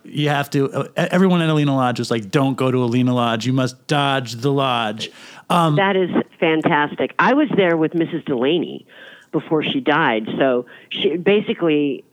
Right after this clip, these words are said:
Speaker 2: I was captive there for nine months, and I came out of there, and I resumed, you know, I mean, I was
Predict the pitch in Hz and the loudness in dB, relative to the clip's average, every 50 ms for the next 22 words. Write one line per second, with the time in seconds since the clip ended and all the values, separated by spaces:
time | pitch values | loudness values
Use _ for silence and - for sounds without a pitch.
0 | _ - - 160 165 165 165 165 156 151 147 143 135 135 - - - - - - | _ -2 0 2 2 2 2 2 2 2 0 0 0 -2 -4 -4 -2 0 0 2
1 | 185 170 175 - - 143 123 131 123 - 139 131 127 123 120 - - 135 131 131 | 2 2 -2 -2 -2 -2 -2 -2 -2 -2 0 0 2 0 -2 -2 -2 -2 0 2
2 | 131 135 135 139 135 131 135 131 120 107 117 - - - - - 131 131 127 131 | 2 2 2 0 0 0 0 0 0 -2 -4 -8 -10 -14 -10 -6 -4 -2 -2 -2
3 | 131 131 - - 143 147 - - 180 170 170 175 165 156 156 156 147 143 147 135 | -2 -4 -4 -6 -6 -8 -8 -6 -6 -4 -2 -2 -2 -2 -2 -4 -6 -4 -4 -2
4 | 135 139 147 170 - _ _ _ _ _ _ _ _ - - 151 147 143 143 143 | -2 -2 -4 -4 -8 _ _ _ _ _ _ _ _ -6 -4 -2 0 0 2 0
5 | 147 143 - - - 151 147 139 127 127 151 151 151 151 156 156 151 - - - | 0 -2 -4 -6 -4 -4 -4 -4 -2 -2 -2 0 0 0 -2 -4 -4 -4 -6 -6
6 | - - _ _ _ _ _ _ - - 160 156 139 139 92 90 135 143 139 139 | -8 -12 _ _ _ _ _ _ -4 -2 0 0 0 0 0 0 0 2 0 0
7 | 127 123 85 131 139 120 117 | -2 0 -2 -2 -2 -2 -2